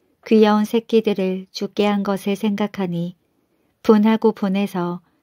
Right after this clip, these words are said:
견딜 수가 없었습니다. 황새는 목을 길게 빼고 죽은 새끼들을 생각하며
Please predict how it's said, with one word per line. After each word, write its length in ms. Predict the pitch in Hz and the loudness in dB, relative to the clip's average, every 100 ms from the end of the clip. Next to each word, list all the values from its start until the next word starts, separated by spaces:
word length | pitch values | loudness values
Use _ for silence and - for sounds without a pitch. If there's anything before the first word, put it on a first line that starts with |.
| _ | _
견딜 360 | - 214 196 214 | -2 0 2 0
수가 360 | - 220 208 175 | 0 -4 -2 -4
없었습니다. 840 | 160 190 185 190 190 165 170 180 _ _ _ _ _ _ _ _ _ _ | -4 -8 -6 -6 -4 -6 -6 -10 _ _ _ _ _ _ _ _ _ _
황새는 560 | 233 226 226 233 220 214 | 2 4 4 2 2 2
목을 360 | 196 185 202 | 0 0 -2
길게 420 | 202 202 185 202 | -2 -4 -2 -4
빼고 480 | - 190 185 175 180 - _ _ _ _ | -4 -6 -4 -6 -8 -12 _ _ _ _
죽은 380 | - 214 220 214 | 2 4 4 2
새끼들을 640 | 233 220 226 220 214 208 | 2 2 2 2 0 0
생각하며 840 | 208 208 208 202 196 175 170 175 | 0 -2 -2 -4 -6 -4 -6 -8